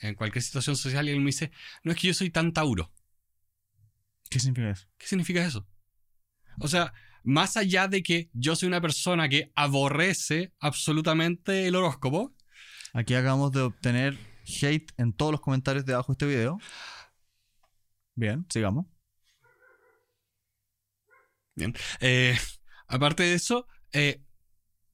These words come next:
Speaker 1: oye, si la gente con la que estás hablando no comparte tu gusto, eh, ¿de qué le vas? No te van a entender. O sea, es como que, no sé, yo me ponga a hablar de cuadros por segundo.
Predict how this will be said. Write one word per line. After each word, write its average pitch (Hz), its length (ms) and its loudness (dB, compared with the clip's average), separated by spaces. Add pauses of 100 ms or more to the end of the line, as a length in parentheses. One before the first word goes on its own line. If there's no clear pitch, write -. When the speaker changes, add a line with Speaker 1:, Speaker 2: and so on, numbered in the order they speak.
(800)
Speaker 1:
oye, 202 280 -2
si - 220 -2
la 156 120 2
gente 226 500 -2
con 214 100 -4
la 202 80 0
que 175 60 -2
estás - 260 -4
hablando 185 440 -2 (100)
no 147 300 2
comparte 202 840 -2 (500)
tu 151 160 0
gusto, 185 800 0 (640)
eh, 156 320 0 (1080)
¿de 143 200 0
qué 185 120 0
le 208 80 2
vas? 202 300 -2 (180)
No 170 200 0
te 208 60 0
van 196 100 2
a 196 40 2
entender. 180 560 0 (520)
O 143 100 -6
sea, 170 240 2
es 156 120 -6
como 175 240 0
que, 165 200 -2 (400)
no 139 80 -6
sé, 143 300 0
yo 123 120 -2
me 139 120 0
ponga 143 240 0
a - 20 2
hablar 135 300 0
de 135 200 -2 (380)
cuadros 165 480 0
por 170 180 0
segundo. 151 760 2